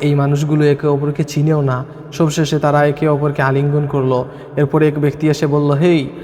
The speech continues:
আমার মেয়েও আমার সাথে একই রকম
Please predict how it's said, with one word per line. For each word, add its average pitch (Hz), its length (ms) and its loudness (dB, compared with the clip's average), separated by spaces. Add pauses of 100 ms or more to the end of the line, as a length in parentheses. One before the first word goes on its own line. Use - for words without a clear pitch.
(220)
আমার 151 340 2
মেয়েও 147 520 2 (360)
আমার 147 220 2
সাথে 147 540 -2
একই 165 300 -2
রকম 139 360 0